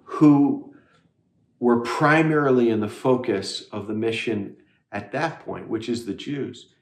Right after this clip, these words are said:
And it's going to break to be for all people, to be for Gentiles,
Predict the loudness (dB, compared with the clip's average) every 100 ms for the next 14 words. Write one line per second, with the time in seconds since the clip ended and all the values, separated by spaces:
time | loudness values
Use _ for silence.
0 | _ -2 0 2 0 2 4 6 4 0
1 | -4 -2 0 2 0 -2 -8 -12 -14 _
2 | _ _ _ _ _ _ _ -4 0 6
3 | 4 6 2 2 2 2 2 0 0 0
4 | -8 -16 _ _ _ _ _ _ _ _
5 | _ -8 -2 2 2 2 0 2 0 0
6 | -6 -12 -14 -20 -20 -20